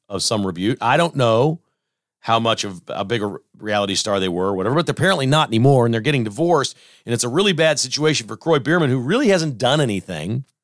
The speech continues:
of note for the last seven years. After playing nine years in the N F L and making millions and millions of dollars and becoming famous from his wife on The Real Housewives, a judge yesterday ruled that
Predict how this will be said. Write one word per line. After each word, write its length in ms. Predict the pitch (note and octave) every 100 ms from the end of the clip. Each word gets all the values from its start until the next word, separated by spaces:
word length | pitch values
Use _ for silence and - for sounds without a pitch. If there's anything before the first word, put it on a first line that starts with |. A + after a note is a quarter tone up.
| _ _ _ _ _ -
of 180 | B2 G2+
note 360 | A2+ D3+ F#3
for 100 | -
the 80 | G2+
last 280 | F#2 F2 -
seven 280 | G#2 E2+ E2+
years. 460 | D#2+ G2 C3+ - - _ _ _ _ _ _ -
After 220 | C3 C3
playing 300 | C#3 C3 B2
nine 280 | C#3 F3 F3
years 200 | F3 D3
in 60 |
the 80 | D3+
N 100 | D3
F 100 | C#3
L 140 | C#3+
and 60 | C3+
making 500 | A#2+ F#2+ A2 C3+ G3
millions 480 | C#4 D4 B3+ F3+ B2
and 100 | A#2
millions 240 | A#2 A2
of 80 | G2
dollars 540 | A#2 A#2 C#3 G3 - _ _ _ _ _ -
and 220 | G3+ C4
becoming 360 | B3 E3+ C3+ A2+
famous 320 | B2+ C#3 F3
from 180 | - B2
his 140 | G2
wife 320 | G2+ D3+ F#3
on 140 | B2 A2+
The 80 |
Real 200 | G#2+ C#3
Housewives, 680 | A#2+ D3+ D3 G#2+ F#2 A#2+ - _ _ _ _ _ _ _ _ _ _ _ _ _ _ - _
a 100 | -
judge 320 | A2+ F3+ A#3+ C#3+
yesterday 360 | B2+ G2 A#2+
ruled 440 | A#2+ D#3+ G#3 A3 G#3+ _ _ _ _ _ - -
that 300 | E3+ C3 _